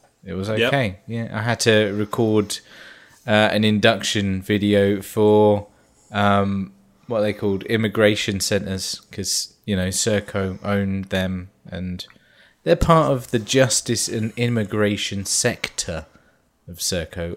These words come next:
Speaker 1: as am I. I mean, not
Speaker 2: Yep.
Speaker 1: me personally, but my job is part
Speaker 2: Yeah.
Speaker 1: of that. In a prison. That's what
Speaker 2: There
Speaker 1: I
Speaker 2: you
Speaker 1: do.
Speaker 2: go.
Speaker 1: There
Speaker 2: That's
Speaker 1: you
Speaker 2: what
Speaker 1: go.
Speaker 2: you do.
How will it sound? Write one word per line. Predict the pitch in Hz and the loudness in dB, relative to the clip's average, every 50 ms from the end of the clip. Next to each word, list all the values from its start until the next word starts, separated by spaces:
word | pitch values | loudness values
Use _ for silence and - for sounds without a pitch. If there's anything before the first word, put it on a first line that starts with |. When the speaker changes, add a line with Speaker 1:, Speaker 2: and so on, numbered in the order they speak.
| - _ | -4 _
Speaker 1:
as | 135 147 151 143 131 - 131 | 2 4 4 4 4 4 2
am | 117 113 113 | 4 4 4
I. | 113 110 101 95 98 101 107 123 - _ _ _ _ _ _ _ _ _ - | 4 4 4 2 2 0 -2 -2 -6 _ _ _ _ _ _ _ _ _ -6
I | 98 | -2
mean, | 101 101 101 107 | 0 2 2 4
not | 110 107 - | 2 2 4
Speaker 2:
Yep. | - 104 | 4 2
Speaker 1:
me | 101 95 | 2 2
personally, | 92 - - 107 104 104 95 - - - 90 90 87 | 0 -2 0 2 2 2 2 0 -4 -4 -6 -6 -6
but | 80 87 90 71 | -6 -6 -6 -6
my | 87 90 87 | -6 -6 -8
job | 85 80 - 98 90 85 80 78 - - - - _ _ _ _ _ _ _ - | -8 -6 -4 -4 -2 -2 -4 -6 -10 -16 -18 -18 _ _ _ _ _ _ _ -14
is | 85 78 - | -12 -10 -10
part | - - 78 73 - | -10 -12 -4 2 4
Speaker 2:
Yeah. | 233 170 | 4 4
Speaker 1:
of | 104 82 | 4 2
that. | 80 76 - _ _ _ _ _ _ _ _ | -2 -10 -14 _ _ _ _ _ _ _ _
In | 120 117 113 | 0 0 0
a | 110 104 | 0 -2
prison. | - - 139 127 - - 82 73 73 - _ _ _ _ _ _ _ _ _ | -2 -2 -2 -2 -2 -4 -8 -10 -14 -16 _ _ _ _ _ _ _ _ _
That's | - - - | -12 -6 -2
what | 127 117 104 | 0 0 2
Speaker 2:
There | - 147 | 2 2
Speaker 1:
I | 160 | 2
Speaker 2:
you | |
Speaker 1:
do. | - - | 2 2
Speaker 2:
go. | 113 135 | 2 2
Speaker 1:
There | 160 170 - _ - _ _ _ _ _ _ | 0 -4 -10 _ -20 _ _ _ _ _ _
Speaker 2:
That's | - 127 117 | 0 2 2
Speaker 1:
you | 113 110 | 2 2
Speaker 2:
what | 170 | 2
Speaker 1:
go. | 127 139 | 2 2
Speaker 2:
you | 139 | 4
do. | 196 240 220 135 90 80 | 4 4 2 2 0 -4